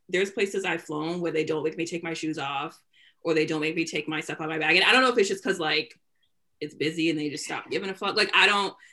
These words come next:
I don't know. But there's been cases where I've gone and I'm like, "Oh, I don't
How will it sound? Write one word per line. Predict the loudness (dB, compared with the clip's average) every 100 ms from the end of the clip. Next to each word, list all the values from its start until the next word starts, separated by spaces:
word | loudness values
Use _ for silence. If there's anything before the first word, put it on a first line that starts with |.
| 0
I | 4 6
don't | 6
know. | 8 10 10
But | 8 6
there's | 6
been | 6 4
cases | 4 4 4
where | 4
I've | 6 6
gone | 6 6 6
and | 4
I'm | 4
like, | 2 2
"Oh, | 4
I | 6
don't | 4